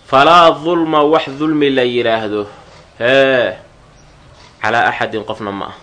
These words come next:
qof dushi ma ah. Cid la dulminaya lama arko.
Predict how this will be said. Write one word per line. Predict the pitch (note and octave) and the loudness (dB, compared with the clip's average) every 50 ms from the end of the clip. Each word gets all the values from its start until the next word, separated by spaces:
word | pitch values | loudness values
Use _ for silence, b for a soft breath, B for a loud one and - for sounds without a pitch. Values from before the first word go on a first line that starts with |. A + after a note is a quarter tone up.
| - - - | -20 -10 -8
qof | B2 A#2 A#2 | -8 -8 -8
dushi | A#2 - - G#2+ | -12 -12 -10 -10
ma | G2+ G2+ - | -10 -10 -12
ah. | - - - _ _ _ _ - - - | -14 -18 -20 _ _ _ _ -16 -12 -10
Cid | G3+ G3 C#3 | -10 -8 -6
la | C3+ C3 B2 | -6 -6 -6
dulminaya | A#2 B2 B2 B2 B2 A#2 G#2+ G2+ G2 | -6 -8 -8 -6 -6 -6 -4 -4 -4
lama | G#2 G#2 G2 - | -6 -6 -8 -10
arko. | - - - | -12 -16 -20